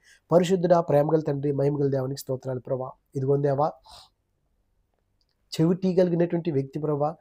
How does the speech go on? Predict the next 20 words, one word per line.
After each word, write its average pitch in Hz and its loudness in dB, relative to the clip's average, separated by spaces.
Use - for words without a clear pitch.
మోగవాడు 139 6
ప్రభా, 127 -4
ఇదిగో 131 0
దేవా, 131 -2
నీవు 151 2
ఆ 143 2
యొక్క 147 4
చెవిలో 190 6
నువ్వు 214 4
చెవి 175 0
వేలు 151 4
పెట్టిన 175 -2
తండ్రి, 156 -6
అతని 156 0
యొక్క 156 0
నాలుకను 170 6
ముట్టి 180 0
ఉమ్ము 175 4
వేసి 196 2
ప్రభా, 143 -6